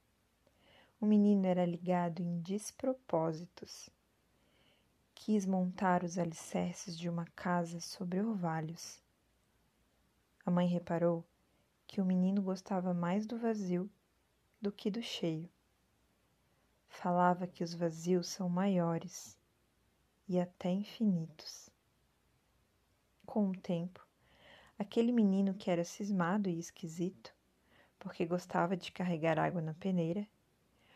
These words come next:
com o tempo descobriu que escrever seria o mesmo que carregar água na peneira.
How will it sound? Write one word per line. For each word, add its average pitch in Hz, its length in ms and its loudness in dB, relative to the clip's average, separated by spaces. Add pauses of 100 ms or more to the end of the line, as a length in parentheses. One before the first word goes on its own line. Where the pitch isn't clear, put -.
(240)
com 233 220 4
o 233 40 0
tempo 247 300 0
descobriu 208 720 2
que - 100 -16
escrever 185 720 0
seria 202 360 2
o 196 40 4
mesmo 196 460 2
que - 140 -18
carregar 208 460 2
água 185 260 6
na 208 120 4
peneira. 170 600 0